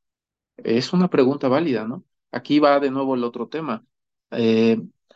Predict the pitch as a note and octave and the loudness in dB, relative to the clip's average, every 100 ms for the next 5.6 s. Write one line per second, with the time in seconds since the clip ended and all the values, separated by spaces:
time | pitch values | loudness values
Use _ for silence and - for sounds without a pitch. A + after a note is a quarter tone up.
0 | _ - B2+ D#3+ G#3 F3 D3+ D3 D#3 C3 | _ -4 -2 0 0 0 0 -2 -4 -4
1 | C#3 C3 A#2+ A#2+ A2+ A#2+ A2+ A#2 A#2 A#2+ | -2 0 -2 -4 -4 -2 -2 0 0 -2
2 | A#2+ A2+ - A2+ A#2+ B2 A#2+ - A#2 A2+ | -4 -8 -6 -6 -4 -4 -4 -2 -2 -2
3 | G#2+ _ _ _ - C#3 B2 C3 C3 B2 | -6 _ _ _ -4 -2 0 -2 -2 -4
4 | A#2+ C3+ C3 A#2 A2+ G#2+ A2 A#2 C#3 A2 | -4 -6 -6 -6 -6 -4 0 0 0 -2
5 | - A2 G#2+ C#3+ A2 - | -8 -8 -4 -4 -4 -8